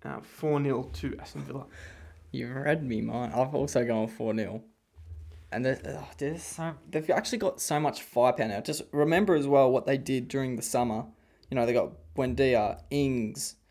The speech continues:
Speaker 2: uh, uh, Bailey. Uh,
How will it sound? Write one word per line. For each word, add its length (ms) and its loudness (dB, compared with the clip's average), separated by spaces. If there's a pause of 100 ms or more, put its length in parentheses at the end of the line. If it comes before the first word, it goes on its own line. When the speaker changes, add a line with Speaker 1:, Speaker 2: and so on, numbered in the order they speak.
(220)
Speaker 2:
uh, 560 2 (640)
uh, 200 -6 (400)
Bailey. 540 2 (240)
Uh, 840 -8